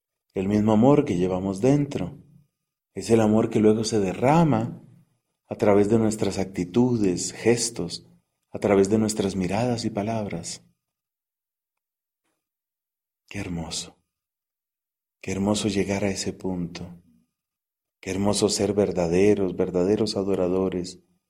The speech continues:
que han sabido contagiarse del fuego del cielo.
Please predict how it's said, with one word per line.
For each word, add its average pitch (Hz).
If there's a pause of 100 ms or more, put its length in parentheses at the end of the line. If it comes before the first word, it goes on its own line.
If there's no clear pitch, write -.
(880)
que 101
han 98
sabido 131 (400)
contagiarse 113
del 101
fuego 110
del 98
cielo. 98